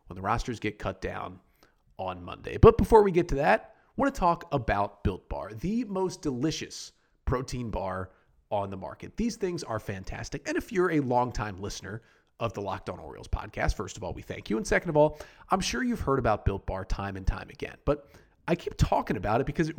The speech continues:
really is that good. I mean, legitimately, you think of a protein bar. You think, "All right,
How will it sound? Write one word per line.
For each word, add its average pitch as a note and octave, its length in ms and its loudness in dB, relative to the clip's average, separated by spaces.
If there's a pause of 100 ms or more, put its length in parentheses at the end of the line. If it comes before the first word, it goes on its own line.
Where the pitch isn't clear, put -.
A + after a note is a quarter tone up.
(120)
really F3 360 2
is A2+ 280 -2
that F#2+ 280 -6
good. - 300 -4 (320)
I E3 60 -4
mean, G3+ 160 0
legitimately, F#3+ 500 2
you C3+ 60 4
think E3 240 -2
of D3 60 0
a A#2+ 60 4
protein F#2+ 380 -4
bar. D2+ 180 -8
You G2+ 80 -8
think, G#2 220 -4
"All A2 60 2
right, G#2 160 0